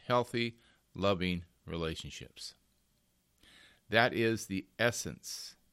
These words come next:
of the gospel. We are, uh, to understand the gospel as reconciling us with our Heavenly Father, with the triune God, Father,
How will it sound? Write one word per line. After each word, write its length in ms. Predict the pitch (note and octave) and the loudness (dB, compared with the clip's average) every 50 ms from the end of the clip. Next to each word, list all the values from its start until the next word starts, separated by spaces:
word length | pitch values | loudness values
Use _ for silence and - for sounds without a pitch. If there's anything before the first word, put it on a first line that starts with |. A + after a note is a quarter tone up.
| _ _ _ _ _ _ _ _ _ _ _ _ _ _ _ _ _ | _ _ _ _ _ _ _ _ _ _ _ _ _ _ _ _ _
of 160 | G#2+ G2+ G2 | -2 0 0
the 80 | G2 G2 | -2 -2
gospel. 460 | F2 E2+ D#2+ D#2 - - - - - _ _ _ - - - - - - - _ _ _ _ _ _ _ _ _ _ - _ _ - - | -2 -2 -2 -2 -4 -10 -16 -20 -20 _ _ _ -20 -20 -20 -20 -20 -20 -20 _ _ _ _ _ _ _ _ _ _ -20 _ _ -6 -2
We 220 | F#2+ A2 A#2 A2+ | 0 2 4 4
are, 300 | A2 G#2+ G2+ G2 G2 F#2+ - _ _ _ _ _ _ _ _ - | 6 6 6 4 2 0 -4 _ _ _ _ _ _ _ _ -16
uh, 60 | - - _ - | -16 -14 _ -6
to 140 | - B2+ - | -4 -2 0
understand 580 | A2+ C3 C3 C#3 C3 - - C3+ B2+ B2 B2 | 0 0 0 0 0 0 2 2 2 4 2
the 60 | A2 G#2 | 0 0
gospel 540 | F#2+ A2+ A#2 B2+ B2+ - - B2 B2 B2 - | 4 4 4 4 4 2 0 0 0 2 2
as 180 | - A2 G2+ G#2 | 0 -2 -2 0
reconciling 800 | G#2+ A#2+ B2 B2 - B2 A2 - - A#2+ A2+ G#2+ G#2 G#2 G#2 G2 | 2 2 2 2 2 -2 -4 -4 0 0 2 2 2 0 0 0
us 200 | G2+ G2+ - - | -2 -2 -4 -2
with 300 | G2+ G2+ G#2+ G#2+ - - - - | 0 0 0 0 -2 -8 -8 -2
our 140 | - G2+ G2 | 0 0 2
Heavenly 380 | G2 G#2+ G#2+ F#2 F#2+ F#2 F#2 F2+ | 2 0 0 0 0 -2 -2 -4
Father, 380 | - - D#2 D#2 D#2 E2 F2+ F#2 G2+ | -4 -4 -4 -4 -4 -6 -10 -10 -8
with 140 | G2 F#2+ - | -8 -6 -6
the 80 | - A2+ | -6 -8
triune 540 | - - - - A2 A#2 A#2+ A#2 A#2+ A#2 G#2 | -6 -2 0 0 0 2 0 0 -2 0 0
God, 340 | A2+ A#2 A#2 G#2 E2 E2 - | 2 2 2 0 -2 -4 -8
Father, 480 | - - G#2+ G#2+ A2 G2+ A2+ A2+ A2+ | 0 2 4 4 4 4 2 0 -2